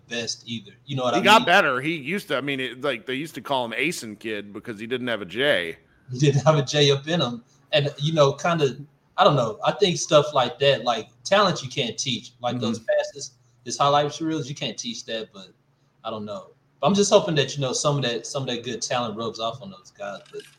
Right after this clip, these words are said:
Speaker 1: I think the West is gonna be fun this
Speaker 2: Hey,
Speaker 1: year.
Speaker 2: we're, we're two and oh though. So if it's, it's everything, you know, I told the team, I, during the offseason, I kind of was preaching, "Give me those first ten games and give me six and four." You give me six and four,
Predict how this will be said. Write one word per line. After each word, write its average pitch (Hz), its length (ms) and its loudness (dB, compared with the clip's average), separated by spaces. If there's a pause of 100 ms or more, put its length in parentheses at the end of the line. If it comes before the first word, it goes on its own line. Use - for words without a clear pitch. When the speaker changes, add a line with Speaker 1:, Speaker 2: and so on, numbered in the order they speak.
Speaker 1:
I 139 60 -8
think 196 160 -2
the 151 40 2
West 160 200 4
is - 80 -10
gonna 117 100 -4
be 107 80 -12
fun 120 320 -6
this 101 60 -6
Speaker 2:
Hey, 185 100 6
Speaker 1:
year. 175 80 8
Speaker 2:
we're, 208 240 8
we're 214 180 6
two 269 240 2
and 247 80 4
oh 269 140 8
though. 113 260 0
So 180 360 4
if 190 180 0
it's, 196 300 2
it's 196 400 0
everything, 220 480 0
you 185 40 -2
know, 170 200 0
I 214 100 6
told 214 340 0
the 156 80 -4
team, 156 360 -6
I, 185 100 2 (320)
during 214 240 2
the 180 60 2
offseason, 127 500 -2
I 113 60 -6
kind 147 200 -6
of 123 60 -6
was 110 140 -12
preaching, 110 420 -8 (280)
"Give 214 120 2
me 302 60 2
those 247 180 6
first 196 300 0
ten 170 200 -4
games 135 300 -6
and 123 100 -10
give 143 80 -4
me 135 100 -6
six 143 340 -8
and 117 120 -12
four." 92 380 -12 (360)
You 143 100 -6
give 214 120 2
me 262 60 2
six - 380 -2
and 285 120 0
four, 147 520 2